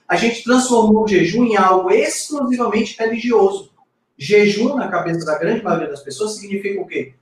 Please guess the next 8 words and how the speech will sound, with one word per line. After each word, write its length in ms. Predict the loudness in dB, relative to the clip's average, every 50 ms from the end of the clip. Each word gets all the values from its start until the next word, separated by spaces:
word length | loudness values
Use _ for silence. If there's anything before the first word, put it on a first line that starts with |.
| _ _ _
Sofrimento, 1040 | -10 -2 0 2 2 2 2 0 0 0 0 0 2 0 0 -2 -2 -4 -6 -6 -8 _ _ _ _ 0
penalização, 1300 | 4 4 6 6 6 4 4 4 2 2 2 0 -2 -2 -4 -2 -2 0 0 0 0 -2 -4 -6 -8 -10 _ _ _ _ -4
é, 80 | 0
é, 720 | 0 2 2 2 2 2 4 4 4 4 2 0 -2 -4 -8 _
elevação 1080 | 0 2 2 4 4 4 4 2 2 2 2 0 0 0 -2 -2 0 0 2 4 4 2 2
espiritual, 1120 | 0 -4 -4 -4 -4 -2 -2 -2 -2 -4 -4 -2 0 2 2 2 2 0 -2 -6 -10 -16 _ _ _ _
tudo 320 | 0 2 2 4 4 4 4
isso 480 | 2 0 -2 -6 -8 -10 -12 -14 -16